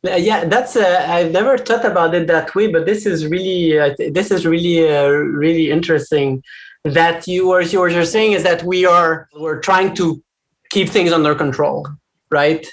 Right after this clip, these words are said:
Uh, but, but with A I, we're not. We're, we're, we're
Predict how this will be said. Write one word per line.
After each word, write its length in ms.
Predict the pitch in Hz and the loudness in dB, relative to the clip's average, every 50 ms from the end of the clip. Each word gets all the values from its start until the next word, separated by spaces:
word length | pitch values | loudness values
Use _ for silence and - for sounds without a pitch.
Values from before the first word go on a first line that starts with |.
| 185 - _ - | -20 -16 _ -8
Uh, 280 | 147 143 143 147 151 156 | -6 -4 -4 -4 -6 -6
but, 500 | 143 139 139 160 160 165 165 165 165 - - - - - 156 190 202 214 226 - _ _ _ - | -6 -2 0 2 2 2 2 -2 -6 -12 -20 -20 -20 -20 -20 -16 -16 -16 -16 -16 _ _ _ -2
but 160 | 170 165 165 165 190 180 | -2 -2 0 0 0 0
with 200 | 180 180 175 196 | 0 0 0 0
A 140 | 190 175 170 | 2 2 2
I, 260 | 170 185 214 214 202 | 4 4 2 2 2
we're 160 | 170 165 160 | 2 0 2
not. 340 | 147 160 170 156 - 123 - - | 2 2 0 0 -2 -6 -10 -10
We're, 520 | 165 151 143 147 147 143 143 139 143 143 151 | -8 -6 -4 -2 0 0 0 0 -2 -4 -4
we're, 220 | 156 156 156 156 156 | -2 0 0 2 2
we're 240 | 151 170 170 175 | 2 2 2 2